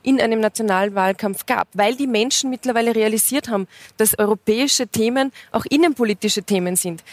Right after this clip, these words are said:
Dass wir, ich bleib dabei, die großen Themen nur gemeinsam lösen können. Aber ich bin auch dafür,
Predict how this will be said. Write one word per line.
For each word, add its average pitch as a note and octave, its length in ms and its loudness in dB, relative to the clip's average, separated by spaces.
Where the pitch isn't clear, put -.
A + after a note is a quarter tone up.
Dass - 260 2
wir, A3+ 120 -2
ich - 180 -4
bleib A3 240 0
dabei, F#3 260 0
die G3 100 -4
großen A3+ 360 0
Themen G#3+ 240 0
nur G#3 100 2
gemeinsam G3 460 0
lösen F3+ 240 -4
können. G3 240 2
Aber G#3+ 120 2
ich - 120 -6
bin C#4 140 0
auch G3+ 260 4
dafür, D#4 400 -2